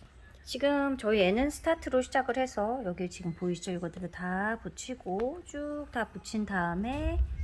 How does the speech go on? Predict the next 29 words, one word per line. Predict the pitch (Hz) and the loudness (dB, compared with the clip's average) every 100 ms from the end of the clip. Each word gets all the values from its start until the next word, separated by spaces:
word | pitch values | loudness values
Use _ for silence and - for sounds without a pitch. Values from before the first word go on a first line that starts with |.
| - - | 0 0
네, | 180 | 0
여기로 | 170 - 170 151 220 269 294 247 | 0 -2 -4 -4 -2 -2 -4 -2
넘어가서 | 185 180 180 160 - 240 294 339 - - - - - | 0 0 -2 -6 -4 -2 -2 -2 -8 -12 -14 -14 -6
여기 | 185 | -4
중간에 | 196 202 202 220 196 | 2 4 4 4 2
지금 | 190 170 | -2 0
얘도 | 180 202 247 | 2 2 0
받았고, | 180 165 165 - 247 277 320 320 | 0 0 -4 -4 -2 0 0 -4
그다음에 | - 180 175 | -2 -2 0
얘도, | 160 160 156 233 269 330 330 - | 0 0 0 -2 0 -2 -6 -12
그다음에 | - 180 170 | -8 -4 -2
얘도, | 160 160 220 247 285 175 | 0 0 -2 -4 -4 -4
얘도 | 165 - 247 247 | -4 -4 -6 -2
이런 | 202 196 | -2 0
애들 | 185 185 | -2 -6
다 | 190 | -10
받았어요. | - 165 180 - 165 | -8 -4 -4 -4 -8
스티커를 | 185 - - 220 180 | -8 -10 -12 -10 -10
다. | - 156 - - - - | -8 -12 -12 -18 -20 -6
여기 | 196 196 - | -4 -2 -2
붙여놓은 | 208 - 277 262 | -2 2 4 4
애들은 | 196 165 190 | 2 2 -2
다 | 185 180 | -2 -6
스티커를 | - 269 - 226 | -6 -10 -8 -8
받은 | - 165 180 | -6 -4 -4
거예요. | 165 151 160 226 - | -4 -4 -4 -6 -10
그리고 | 185 180 | -10 -10
이제 | 180 185 | -8 -8
이렇게 | - 180 175 208 247 | -4 -6 -6 -6 -6